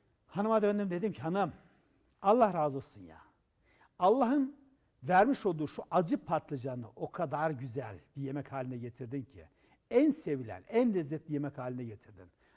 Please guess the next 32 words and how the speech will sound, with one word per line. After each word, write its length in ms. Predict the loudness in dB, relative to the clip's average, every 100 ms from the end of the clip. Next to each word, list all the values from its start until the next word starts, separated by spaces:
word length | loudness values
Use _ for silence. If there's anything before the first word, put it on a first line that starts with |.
| _ -16
Rabbim 360 | -14 -16 -20
de 80 | -18
sana 320 | -16 -16 -18
cennette 580 | -16 -14 -12 -14 -12 -8
böyle 1080 | -4 -4 -2 -2 0 0 0 2 4 6 6 2 -20 _ -4
güzel 280 | 4 4
güzel 300 | 4 2 0
yemekler 540 | 0 -4 -4 2 4 6
versin. 480 | 4 4 4 4 2 -12 2
Allah 380 | 6 6 6 6
razı 260 | 4 4
olsun. 380 | 2 2 2 0 -10
Seni 340 | -2 2 4 6
doğuran 340 | 6 6 4 0
anana 340 | 0 2 0
teşekkür 440 | 0 -2 -2 0 0
ederim. 400 | 6 8 8 6 -6 4
Babana 280 | 4 6 2
teşekkür 460 | -2 -2 -2 0
ederim. 420 | 2 6 6 6 0 -4
İyi 200 | 2 4
ki 160 | 4 4
böyle 220 | 6 6
varsın," 380 | 6 4 -2 -4
diye. 160 | 2
"Bir," 220 | 4 4 2
diyor, 160 | 0
"hocam 280 | 0 -4 -8
ama 280 | -6 -2 2
yağ 240 | 4 6
yaktım," 400 | 4 4 2 2
diyor. 120 | 2